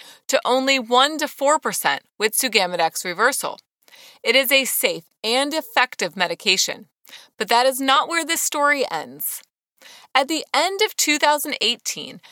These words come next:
there were thirty-six cases of recurrence of neuromuscular blockade reported in Japan. This led to the Safety Committee of the Japanese Society of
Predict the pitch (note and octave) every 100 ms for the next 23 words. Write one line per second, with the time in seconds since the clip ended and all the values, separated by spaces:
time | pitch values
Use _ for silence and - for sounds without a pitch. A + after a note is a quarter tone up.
0 | _ C4 C#4 D4 - - B3 C4 D#4+ D4+
1 | F4 - - A3+ F3+ G3 F3+ - F#3 E3+
2 | F#3 F#3+ - C4 C#4+ C#4+ - G3 G#3 A3
3 | B3+ A3+ A3 B3+ A#3 A#3+ B3+ B3 - F3+
4 | F3 - B3 C4 - D4 C#4+ B3 F#3 F3
5 | F#3 - E3+ - F3+ _ _ - - -
6 | - _ A#3+ D#4+ - G3 D#3 D3+ - A#3
7 | A3+ - B3 B3+ - D#4+ D#4 C4+ F#3 E3
8 | D#3+ F#3+ F#3 G#3+ G#3 F3+ B3+ A#3+ B3+ -
9 | C#4+ A#3+ E3+ E3 F3 E3+ G#3